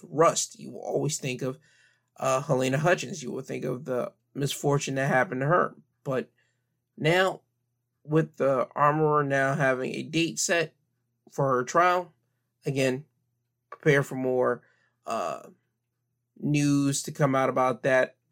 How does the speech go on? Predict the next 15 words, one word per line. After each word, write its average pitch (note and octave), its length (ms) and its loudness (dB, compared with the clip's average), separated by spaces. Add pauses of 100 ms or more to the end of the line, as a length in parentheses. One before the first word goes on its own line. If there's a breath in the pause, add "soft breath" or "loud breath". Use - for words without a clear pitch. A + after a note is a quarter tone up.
(120)
And C#3 120 2
I C#3 100 2
think E3 360 0
we're C#3+ 80 -6
probably D#3 240 4
gonna C#3 160 0
go C3 280 0
into C3+ 400 -2
a, B2 240 -2
uh, A#2+ 280 -6 (1200)
if D#3 200 4
I C3+ 320 4 (180)
were F#3 180 2
to C#3 80 2
pet, D3+ 280 2